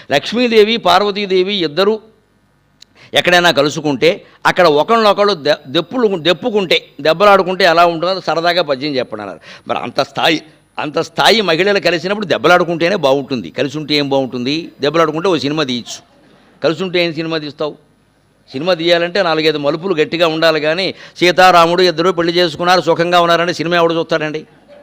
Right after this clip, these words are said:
ఎందుకు చూస్తారు? దాంట్లో ఉండాలి. అందుకని ఏదో చేయాలి. అందుకని వాళ్ళు వెంటనే ఎక్కడ కలుసుకుంటే బాగుంటుందని వాళ్ళు ఊహ చేసి చెప్పారండి. మన సంసారాలన్నిటికీ ఉపయోగపడేది అసూయల్ని, రాగద్వేషాలను దూరం చేసి సమంగా ఉంచేది,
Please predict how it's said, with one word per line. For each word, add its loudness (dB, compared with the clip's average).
ఎందుకు -6
చూస్తారు? -2
దాంట్లో -4
ఉండాలి. -2
అందుకని 0
ఏదో 2
చేయాలి. 2
అందుకని -4
వాళ్ళు 2
వెంటనే 0
ఎక్కడ -2
కలుసుకుంటే -4
బాగుంటుందని -4
వాళ్ళు 0
ఊహ -2
చేసి -4
చెప్పారండి. -2
మన -2
సంసారాలన్నిటికీ 0
ఉపయోగపడేది -2
అసూయల్ని, -2
రాగద్వేషాలను -2
దూరం -4
చేసి -8
సమంగా -4
ఉంచేది, -6